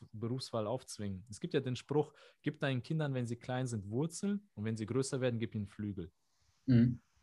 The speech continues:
Speaker 1: Und das ist das, was ich versuche, meinen Kindern zu geben. Ich versuche, ihnen jetzt Halt zu geben, dass sie sicher sind, dass sie sich sicher fühlen zu Hause, dass sie gern zu Hause sind, dass wir eine starke Bindung haben mit ihnen, dass wir viel Zeit mit ihnen verbringen. Aber sobald sie älter werden, müssen wir dann lernen, loszulassen und ihnen Flügel zu geben, dass sie ihre eigenen Wege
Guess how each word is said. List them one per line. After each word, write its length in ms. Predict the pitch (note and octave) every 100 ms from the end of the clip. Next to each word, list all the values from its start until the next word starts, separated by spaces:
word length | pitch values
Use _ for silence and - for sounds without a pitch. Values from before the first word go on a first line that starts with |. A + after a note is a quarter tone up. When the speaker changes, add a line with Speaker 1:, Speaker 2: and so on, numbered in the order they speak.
| A2
Speaker 1:
Und 60 |
das 120 | A2
ist 140 | C3 B2
das, 160 | B2
was 140 | B2+ A2
ich 40 |
versuche, 300 | - A2+ G#2+
meinen 140 | A#2 A#2
Kindern 200 | B2 A2+
zu 140 | -
geben. 220 | A#2+ A#2
Ich 80 | G2+
versuche, 420 | A2 G#2+ B2 - _
ihnen 280 | A#2 A#2 A2+
jetzt 340 | A#2+ A#2+ -
Halt 220 | B2 C#3+ -
zu 260 | - -
geben, 280 | D3+ E3+ D3
dass 120 | A2
sie 100 | -
sicher 360 | G2 C#3 - D3
sind, 220 | D3+ C#3
dass 120 | A2
sie 140 | - G2
sich 180 | G2+
sicher 300 | - C#3 C3
fühlen 260 | - B2+ A#2
zu 160 | - G#2
Hause, 280 | B2+ A#2+
dass 100 | G#2+
sie 80 | -
gern 200 | G2 A#2+
zu 140 | - A2
Hause 340 | A#2 A2 A2
sind, 240 | G#2 A2 - _ - _
dass 100 | G2+
wir 60 | A2+
eine 80 |
starke 340 | G#2+ B2+ B2 A2
Bindung 380 | G#2+ C#3+ D#3+ C#3+
haben 240 | D3 C#3
mit 180 | C#3 -
ihnen, 320 | C#3+ D3 D#3 - - -
dass 120 | _
wir 60 | A2
viel 160 | - A#2
Zeit 220 | B2 B2
mit 100 | C3+
ihnen 140 | C3+
verbringen. 360 | - A#2+ C3+ B2
Aber 160 | A2+
sobald 280 | A2 G#2+ B2
sie 100 | -
älter 380 | C3+ F3 F3 C3
werden, 320 | B2 C3+ B2
müssen 240 | B2 B2 A#2+
wir 60 |
dann 160 | A2+ A2
lernen, 280 | A2+ G#2+ G#2
loszulassen 680 | B2+ - - A2 A2 -
und 40 | G#2
ihnen 120 | G#2+
Flügel 300 | - B2 A#2+
zu 140 | -
geben, 200 | G#2+ A2
dass 140 | G#2+ G2+
sie 80 | G2+
ihre 120 | F2
eigenen 320 | G2+ A2 F#2+
Wege 160 | F#2+